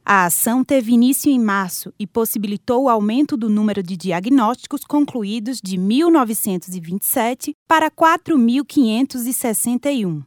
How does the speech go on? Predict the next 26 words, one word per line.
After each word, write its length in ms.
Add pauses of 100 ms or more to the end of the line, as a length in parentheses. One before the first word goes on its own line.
(140)
Com 200
isso, 580
o 140
número 440
de 140
casos 440
confirmados 1000
de 100
bebês 540
com 180
a 80
malformação 880
passou 460
de 100
setecentos 640
e 80
quarenta 420
e 60
cinco 520 (120)
para 240
mil 260
quatrocentos 840
e 60
oitenta 460
e 80
nove. 460